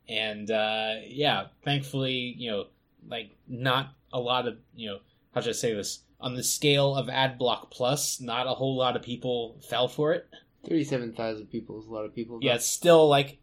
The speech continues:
Speaker 1: a unacceptable amount, but kind of a drop in the bucket compared to, like, the million or so users that Ad Block Plus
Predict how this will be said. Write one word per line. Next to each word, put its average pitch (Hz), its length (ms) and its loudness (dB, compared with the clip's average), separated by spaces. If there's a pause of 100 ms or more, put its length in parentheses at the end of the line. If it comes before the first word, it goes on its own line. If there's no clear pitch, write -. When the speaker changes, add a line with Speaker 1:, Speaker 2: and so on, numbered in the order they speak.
(160)
Speaker 1:
a 127 680 2
unacceptable 151 800 2
amount, 110 460 -2 (400)
but 120 180 -2
kind 143 180 0
of 127 80 0
a 120 100 0
drop 127 300 2
in 131 80 -4
the 110 80 -4
bucket 120 320 0
compared 110 420 -4
to, 123 120 -6
like, 113 240 0
the 113 60 -8
million 120 400 -2
or 113 100 -2
so 120 200 -2
users 107 680 -4
that 107 200 -4
Ad 110 240 -4
Block 107 240 -4
Plus - 300 -6